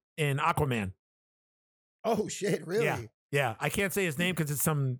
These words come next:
Speaker 1: some African
Speaker 2: <laughs>
Speaker 1: tongue twisting name. It's like Mahim, Fafim, Chachim,
Speaker 2: Baywatch,
Speaker 1: something like that.
Speaker 2: Baywatch did him good then.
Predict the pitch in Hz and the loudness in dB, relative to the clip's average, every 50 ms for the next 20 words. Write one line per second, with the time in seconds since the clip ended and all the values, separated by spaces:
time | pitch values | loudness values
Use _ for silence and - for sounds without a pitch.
0 | - - - 147 135 127 120 113 107 - _ _ - - - - _ _ _ _ | -4 -2 -2 0 0 0 -2 -4 -6 -10 _ _ -20 -20 -20 -20 _ _ _ _
1 | _ - 139 139 - 147 151 151 143 135 127 120 120 117 - _ _ _ _ _ | _ 0 0 0 0 0 0 0 2 2 0 0 -2 -4 -8 _ _ _ _ _
2 | _ - 160 160 147 - 175 175 - - 170 165 170 156 143 160 165 151 165 175 | _ -2 -2 0 2 2 0 0 2 0 2 2 2 0 0 0 0 2 2 2
3 | 180 170 - _ _ _ - - _ _ 139 113 151 139 131 135 120 135 165 170 | 0 0 -4 _ _ _ -20 -20 _ _ 0 0 0 0 2 2 2 4 4 4
4 | 165 165 151 - 123 - 160 170 170 165 165 165 170 165 156 - 127 113 - 139 | 2 2 0 0 -2 0 2 2 2 2 2 0 0 -2 -4 -6 -8 -4 -4 -2
5 | 135 151 170 170 160 160 165 156 - - 120 147 175 175 180 180 214 202 - 170 | 0 2 2 2 2 0 -2 -4 -10 -4 -2 0 0 2 2 2 2 2 0 0
6 | - 202 202 196 190 - - - 190 - 190 180 147 143 202 214 156 139 131 117 | 2 2 2 2 0 0 -2 -2 0 0 0 0 0 0 0 0 0 -2 -4 -4